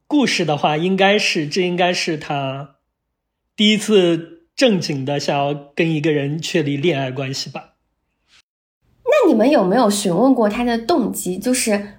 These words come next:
Speaker 2: 为什么，就我，我一直很想问，为什么就是在你说出这种笃定的话的时候，你可以很明确的、很笃定的说，“我就是很喜欢他。”你出发点是什么呢？就他，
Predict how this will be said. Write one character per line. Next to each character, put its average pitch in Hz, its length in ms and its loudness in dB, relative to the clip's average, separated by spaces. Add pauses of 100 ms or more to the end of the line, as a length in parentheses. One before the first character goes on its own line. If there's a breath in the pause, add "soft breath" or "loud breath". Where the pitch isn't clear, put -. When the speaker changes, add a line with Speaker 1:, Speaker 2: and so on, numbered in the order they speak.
Speaker 2:
为 403 220 2
什 240 180 0
么， 175 340 -2 (140)
就 330 120 0
我， 254 120 4 (120)
我 214 100 4
一 330 80 4
直 339 140 2
很 208 160 2
想 180 200 0
问， 220 220 2
为 427 140 2
什 262 120 0
么 196 200 0
就 214 100 -6
是 233 140 -4
在 277 160 0
你 196 120 0
说 277 220 -2
出 294 100 -4
这 339 140 -4
种 196 180 -2
笃 175 200 -4
定 269 160 0
的 202 100 0
话 208 240 -2
的 180 80 -2
时 175 160 -6
候， 175 260 -2 (600 loud breath)
你 220 160 2
可 220 140 2
以 262 100 6
很 214 200 2
明 180 260 0
确 508 180 2
的、 185 380 0 (880)
很 220 320 2
笃 202 180 0
定 247 200 2
的 180 100 2
说 175 460 0 (240 loud breath)
，“我 185 200 2
就 269 240 2
是 190 160 0
很 190 220 -2
喜 - 160 -6
欢 - 240 -10
他。” - 220 -12 (100)
你 202 180 -2
出 339 240 -2
发 349 140 0 (220)
点 202 260 -2
是 214 140 -8
什 208 120 -6
么 175 140 -6
呢？ - 180 -10
就 240 120 -10
他， 262 320 -8